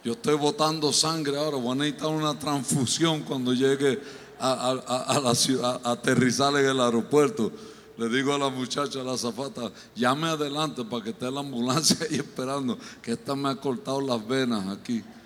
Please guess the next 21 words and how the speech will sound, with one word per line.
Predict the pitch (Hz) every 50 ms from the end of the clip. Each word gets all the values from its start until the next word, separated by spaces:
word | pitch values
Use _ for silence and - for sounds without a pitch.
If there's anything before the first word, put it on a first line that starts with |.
| - - - - - - - _ _ -
Y, | 113 113
y | 117 117 - 120 117 113 113 104
mi | 113 117
esposa | 110 - - 143 139 151 151 135
siempre | - 143 147 123 - 139 127
se | 110 120 120
ríe, | 117 113 131 139 143 135 120
dice: | 110 120 127 113 - 117 117
"Eres | 120 127 135 131
más | 135 139 139 143
exagerado". | 139 139 - 143 135 123 120 120 131 143 147 139
Yo | 127 131 131
dije: | 135 147 147 127 107 - - - - - - - - - - - _ _ _ _
"¿Por | - 240 226 -
qué | - 160 160
me | 156 170
haces | 180 175 170 170 175 - - 165
así?". | 175 170 160 - - 170 180
Ella | 165 135 123 117 123 123
me | 127 127 127
dice: | 127 123 131 127 - - 113 98